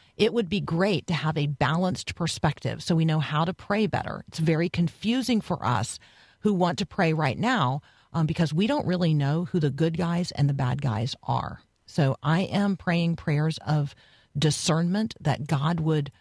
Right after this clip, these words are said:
um, that God would open their eyes, that God would reveal truth, that God would keep them safe, that God would provide opportunity for them to continue in this ministry.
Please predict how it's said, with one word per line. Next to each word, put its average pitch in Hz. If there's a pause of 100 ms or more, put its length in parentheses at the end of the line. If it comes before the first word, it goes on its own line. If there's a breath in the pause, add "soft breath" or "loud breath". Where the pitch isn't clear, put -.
(360 soft breath)
um, 151 (260)
that 165
God 165
would 165
open 175
their 151
eyes, 151
that 156
God 151
would 151
reveal 156
truth, 175
that 143
God 156
would 156
keep -
them 147
safe, 175
that 139
God 151
would 151
provide 151 (420 loud breath)
opportunity 180
for 165
them 156
to 165
continue 170
in 151
this 151
ministry. 180